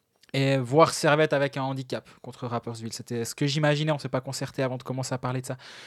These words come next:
Donc, euh, en l'état, je serais sur Servette moins un contre Rapperswil. À voir, on va essayer de choisir, euh, de, de manière, euh,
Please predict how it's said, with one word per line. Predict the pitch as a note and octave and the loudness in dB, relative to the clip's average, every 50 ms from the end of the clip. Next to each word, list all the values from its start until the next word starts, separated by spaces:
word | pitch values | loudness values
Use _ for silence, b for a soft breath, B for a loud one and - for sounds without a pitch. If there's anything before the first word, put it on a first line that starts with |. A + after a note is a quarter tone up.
| B B B B B | B B B B B
Donc, | C3+ C3+ C3 B2+ C3 | -8 -8 -6 -4 -2
euh, | C3 B2 B2 B2 B2 B2 A#2+ A#2+ _ _ _ _ - - | 0 2 2 4 2 2 0 -4 _ _ _ _ 0 4
en | G3 G3+ | 6 8
l'état, | A3 A3 G#3+ G3+ G3+ - - G3+ G3+ G3 | 10 10 10 8 6 6 6 6 6 6
je | - - | 4 2
serais | E3+ D#3 - F3 | -2 -2 -2 -2
sur | D#3+ - D#3 - | -2 -2 -4 -4
Servette | - D3+ C#3+ C#3+ D3 - - | -2 0 0 0 -2 -4 -4
moins | C#3+ C#3 C3+ - D3 | -4 -4 -4 -4 -6
un | C3 B2+ | -8 -8
contre | B2+ - B2+ - - B2 | -8 -10 -16 -14 -14 -12
Rapperswil. | - A#2 - - A2+ A2+ - B2 C#3 D#3 E3 D#3+ D#3+ - _ - | -12 -12 -12 -12 -14 -12 -8 -8 -6 -4 -4 -6 -6 -8 _ 4
À | - F3+ | 6 6
voir, | F#3 E3 D#3+ D#3+ F3 F3+ D#3+ C#3+ | 8 8 10 10 10 10 10 8
on | C#3 | 4
va | C3+ B2+ | 2 0
essayer | B2 - C#3+ | 0 -2 -6
de | C3 - | -6 -4
choisir, | - C#3 C3+ B2+ C3+ C#3 B2+ B2 | -4 -2 -2 -2 -2 -2 -2 -2
euh, | B2+ B2 B2 B2 B2 A#2+ B2 A#2+ b b b b b b b | -2 -2 -2 -2 -4 -6 -8 -10 b b b b b b b
de, | B2 A#2 B2 A#2+ A#2+ A#2 A#2 | -12 -8 -6 -4 -4 -4 -4
de | A#2 B2 | -6 -6
manière, | B2 B2 B2 B2 A#2+ A#2 A#2 A#2 | -6 -4 -4 -4 -6 -6 -6 -6
euh, | A#2 A2+ A2+ A2+ A2+ A2+ A2+ A#2 | -8 -6 -6 -6 -8 -8 -10 -10